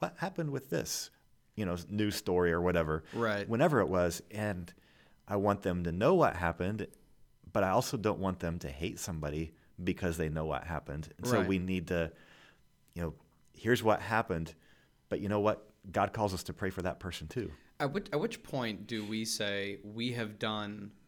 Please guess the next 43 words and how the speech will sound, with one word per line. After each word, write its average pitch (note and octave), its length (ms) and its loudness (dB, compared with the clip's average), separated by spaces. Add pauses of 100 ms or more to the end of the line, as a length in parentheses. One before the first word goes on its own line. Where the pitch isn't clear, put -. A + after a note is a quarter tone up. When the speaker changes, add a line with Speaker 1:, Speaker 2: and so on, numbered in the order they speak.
(160)
Speaker 2:
the A#2 140 -4
best G#2+ 320 -4
we A2 100 -6
can G2+ 260 -6
to - 140 -8
love G#2 200 -4
our G#2 120 -4
neighbor G2+ 300 -4
and G2+ 120 -8
to G#2+ 100 -8
love G#2 300 -4
God, G#2 420 -2 (400)
and A#2+ 160 -2
that G#2+ 140 -4
we A2+ 120 -2
are G#2+ 60 -4
not G#2+ 220 -4
responsible G#2 580 -8
for - 140 -12
how A2+ 120 -8
people A2 320 -12
respond - 420 -10
to - 100 -12
what - 160 -12
we're - 100 -12
saying - 300 -10
and G#2 80 -10
what - 160 -14
we're - 80 -14
doing? D3 400 -16 (1120)
Speaker 1:
Yeah, F3 300 4
there's D#3+ 180 6
a A#2 80 6
place B2 480 2
there. F2 340 2
I G2+ 80 0
don't A#2 160 4
know F#2+ 100 4
where F#2 280 6
exactly G2 380 2
the E2 120 0
line F#2 340 4
is. D#2+ 440 -2